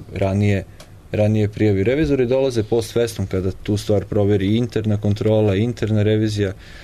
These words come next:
i tek onda, onda dođe, dođe državna revizija kao, da tako kažemo, šlag na torti. Međutim, <laughs> naš problem je što mi nismo imali dobre sisteme interne kontrole, imali smo i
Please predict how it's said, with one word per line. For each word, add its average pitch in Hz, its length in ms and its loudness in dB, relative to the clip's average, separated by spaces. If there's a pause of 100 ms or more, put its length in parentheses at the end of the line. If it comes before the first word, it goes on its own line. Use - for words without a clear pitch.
(360)
i - 100 2
tek 107 260 -2
onda, 107 360 0 (580)
onda 101 260 2
dođe, 101 540 0
dođe 98 400 0
državna 101 440 0
revizija 98 580 0
kao, 95 400 0 (720)
da 98 100 -2
tako 95 280 0
kažemo, 98 520 0 (260)
šlag 104 340 0
na 98 100 2
torti. - 460 -4 (480)
Međutim, 107 520 -2 (120)
<laughs> 104 220 -2
naš 151 180 0
problem 120 400 2
je 113 60 2
što 107 180 -4
mi 117 340 0
nismo 113 360 0
imali 117 360 2
dobre 107 360 2
sisteme 110 460 -2
interne 104 360 0
kontrole, 117 600 0 (920)
imali 113 300 2
smo 104 240 0
i 101 120 0